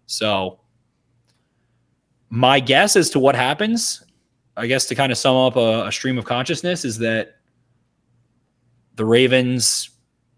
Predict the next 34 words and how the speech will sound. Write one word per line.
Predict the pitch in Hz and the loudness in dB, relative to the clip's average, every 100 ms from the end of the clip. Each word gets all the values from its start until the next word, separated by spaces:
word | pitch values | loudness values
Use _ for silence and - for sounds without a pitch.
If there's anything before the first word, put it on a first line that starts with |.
| _ _ _ | _ _ _
work | 107 101 113 131 147 | -12 0 4 4 6
on | 156 143 | 4 6
Ronnie | 139 143 135 | 4 4 2
Stanley | - 135 139 147 147 147 - _ _ _ _ _ _ _ _ | 2 2 2 -2 -2 -4 -10 _ _ _ _ _ _ _ _
money-wise. | 120 117 135 151 156 170 175 - - _ | -2 0 2 4 4 4 0 -6 -8 _
I | 120 | -2
don't | 151 | 0
think | 170 147 | 0 -2
they | 123 | -2
cut | - 135 | -2 0
him. | 143 165 165 _ | -2 -4 -8 _
I | 120 | -8
think | 120 123 | -6 -4
they're | |
too | 113 143 | -4 -4
scared | - - 117 135 147 - | -2 0 2 2 -2 -10
to | 123 | -8
be | 117 117 | -4 -4
without | 107 117 120 147 | -2 0 0 0
him. | 160 180 190 _ _ _ _ _ _ _ _ _ _ _ - | -2 -2 -6 _ _ _ _ _ _ _ _ _ _ _ -6
I | |
think | 113 120 | -2 0
that | 120 113 | -2 0
the | 117 107 | 0 0
fear | - 143 143 143 | -2 2 4 4
of | 120 101 - _ _ | 2 -2 -12 _ _
the | 123 | -2
unknown | 123 123 120 127 135 151 160 _ _ _ _ | -2 0 0 2 0 -2 -10 _ _ _ _
is | 120 113 | -6 -2
a | |
little | 110 127 139 | 2 2 0
too | 156 | -4
great | 127 123 139 160 | 0 0 2 2
there. | 160 165 | 2 0